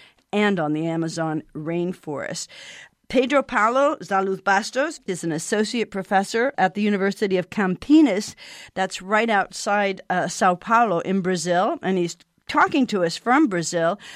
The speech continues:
Last year, he was a visiting scholar at U C Berkeley,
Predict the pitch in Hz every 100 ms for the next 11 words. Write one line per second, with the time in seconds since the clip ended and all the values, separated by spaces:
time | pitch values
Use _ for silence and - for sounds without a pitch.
0 | - - 208 254 294 - 262 220 202 175
1 | 185 208 208 202 185 - - 190 190 180
2 | 175 - 175 - 196 196 175 180 - 240
3 | 320 185 202